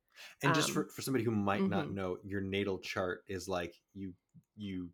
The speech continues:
Speaker 1: give the thing your birthday and it tells you where the various planets are on, on at the moment you were born.
Speaker 2: Yeah,
Speaker 1: Yeah.
Speaker 2: thank, thank you, thank you for, for, um, that. Yes. So the natal chart is essentially,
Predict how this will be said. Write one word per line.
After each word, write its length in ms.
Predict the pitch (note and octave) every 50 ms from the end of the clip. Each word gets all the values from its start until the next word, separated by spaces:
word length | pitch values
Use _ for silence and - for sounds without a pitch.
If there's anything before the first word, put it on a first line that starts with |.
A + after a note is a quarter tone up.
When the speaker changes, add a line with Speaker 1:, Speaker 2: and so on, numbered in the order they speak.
| _ _ _ - -
Speaker 1:
give 320 | G#2 A2+ A2 G#2 F#2+ F#2 F#2
the 80 | F#2+
thing 300 | F2+ - - G2 F#2+ F#2+
your 100 | F2+ F2+
birthday 720 | E2+ F#2+ F#2 F2+ - - - F#2 F2+ F2+ F2 F2 F2 F2+
and 120 | E2+ F2 F2+
it 140 | F2 E2 -
tells 280 | - F#2 F2 E2 D#2
you 400 | F2 E2+ E2 E2+ F2 F2 E2+ E2+ -
where 300 | F2+ F2+ F2 D#2+ E2 E2
the 80 | D#2+ F2
various 400 | E2 E2+ E2+ E2 D#2+ D#2+ D2+ -
planets 420 | - - F2 D#2+ D#2 D#2 D2 -
are 200 | D#2+ D2+ D#2 D#2+
on, 80 | D#2 - - -
on 160 | F2 E2 E2 E2 - F#2
at 40 | -
the 60 | -
moment 280 | F2 F2 E2 D#2+ E2+ E2+
you 80 | D#2+
were 80 | D#2+ E2
born. 100 | - G3+
Speaker 2:
Yeah, 200 | G#3 A#3+ G#3 F3
Speaker 1:
Yeah. 60 | E3 F#3
Speaker 2:
thank, 380 | - A3+ A#3+ A#3 - - B3
thank 240 | - B3 B3 B3+ B3+
you, 220 | B3+ B3 A#3 A3 - -
thank 200 | A3 G#3+ G#3+ G#3+
you 120 | G#3 G3+
for, 460 | G3 - - D#3+ D3+ D3+ D3+ - - - _ _ _ _
for, 260 | - D#2+ D#2+ E2 - - -
um, 260 | D#2 D#2 - - - _ _ _ - _ _ - D#3+ D#3+
that. 160 | - - - -
Yes. 260 | - F3+ - - -
So 200 | - - G#3 G3
the 80 | G3 G#3
natal 400 | G#3+ G#3+ A3 A3+ A3+ B3+ B3+ B3
chart 460 | B3+ - - E3 E3 E3+ E3 - - -
is 300 | E3+ E3+ E3 E3 - - -
essentially, 680 | F3+ - F#3+ F3+ F3 - - - F3+ E3+ F3 F3+ F#3